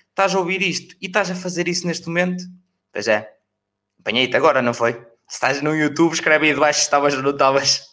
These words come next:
<laughs> a fazer isso enquanto estavas a ouvir isto. Ahm, não, mas vamos então a, a umas belas,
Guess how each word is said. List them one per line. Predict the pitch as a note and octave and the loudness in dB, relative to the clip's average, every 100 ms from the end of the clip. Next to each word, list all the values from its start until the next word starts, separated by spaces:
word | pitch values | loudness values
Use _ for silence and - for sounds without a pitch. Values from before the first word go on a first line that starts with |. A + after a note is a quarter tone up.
| _ | _
<laughs> | - F#4 F#4+ - | 0 2 2 0
a | - | 0
fazer | D#3 D3 C#3+ | 2 4 2
isso | D3+ D3+ | 2 0
enquanto | C#3 D3 | -2 2
estavas | C#3 C#3+ C3+ | 4 4 2
a | |
ouvir | B2+ C3 A2+ | 0 -2 -4
isto. | G#2+ - - - - - - | -8 -10 -18 -20 -18 -18 -6
Ahm, | C#3 D3+ D3+ D3+ D3+ D3+ D3+ - - - | 2 4 4 2 -2 -6 -8 -10 -16 -8
não, | D3 C3+ | -2 0
mas | D3 | 0
vamos | D3+ F#3 | 0 -2
então | F3 E3 D#3+ | -2 2 4
a, | C#3+ | 4
a | - | 2
umas | D3 C3+ | 0 0
belas, | C3+ B2+ B2 - | 2 2 0 -2